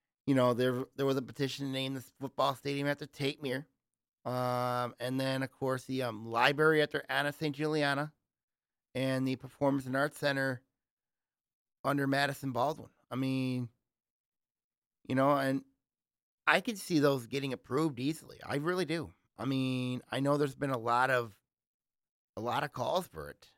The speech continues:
I mean, and I think it'd be a really, really good, um, great thing if the Oxford School Board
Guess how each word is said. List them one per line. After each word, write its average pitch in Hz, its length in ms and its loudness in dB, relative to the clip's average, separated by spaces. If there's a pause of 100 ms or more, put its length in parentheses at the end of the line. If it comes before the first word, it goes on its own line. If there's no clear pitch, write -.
(440)
I 107 100 -4
mean, 104 600 -6 (1080)
and 120 640 -2 (520)
I 127 160 4
think 180 140 -4
it'd 156 100 -4
be 135 140 -2
a 117 40 -2
really, 123 560 -2 (160)
really 120 400 -4 (100)
good, 110 320 -2
um, 90 380 -10 (420)
great 127 300 -2
thing 113 320 -8 (420)
if 131 220 -6
the 120 140 -2
Oxford 127 680 0 (720)
School 156 220 0
Board 123 500 2